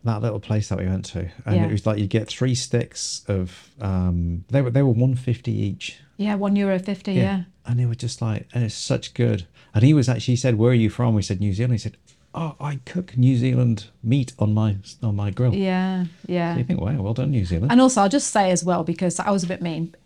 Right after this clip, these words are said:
Speaker 2: with Brian being gluten-free, there is so much on offer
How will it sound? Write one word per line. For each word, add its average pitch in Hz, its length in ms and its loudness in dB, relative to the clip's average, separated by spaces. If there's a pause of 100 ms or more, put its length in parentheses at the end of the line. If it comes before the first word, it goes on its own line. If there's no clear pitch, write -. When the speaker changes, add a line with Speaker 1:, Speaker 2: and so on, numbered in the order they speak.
Speaker 2:
with 226 360 0
Brian 214 240 4
being 190 180 2
gluten-free, 185 800 -2 (100)
there 220 180 4
is 220 280 2 (140)
so - 460 2
much 214 440 0
on 202 140 0
offer 180 380 -4